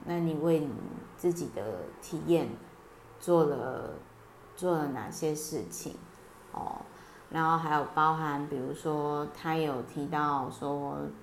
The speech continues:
健康的重要性，特别是我觉得如果你不健康的话，你根本没有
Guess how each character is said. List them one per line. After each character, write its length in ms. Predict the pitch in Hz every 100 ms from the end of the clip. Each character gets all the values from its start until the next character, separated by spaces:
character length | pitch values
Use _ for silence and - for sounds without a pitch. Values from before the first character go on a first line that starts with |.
| -
健 260 | 185 160 147
康 360 | - 151 151
的 360 | 143 135 117 101 - - - - -
重 220 | 175 165
要 240 | 156 147
性， 300 | 156 - 143 - - - - - -
特 120 | 190
别 180 | 170 156
是 100 | 170
我 200 | 147 143
觉 200 | 143 143
得 360 | 147 143 143 143
如 140 | 160
果 120 | 151
你 360 | 143 139 120 82 -
不 400 | 143 143 143 147
健 360 | - 170 139
康 380 | 143 156 147 143
的 80 | 139 135 135 -
话， 380 | 143 117 - - - - - - -
你 120 | 139
根 220 | 165 165
本 140 | 160
没 360 | 139 143 139 147
有 340 | 147 123 55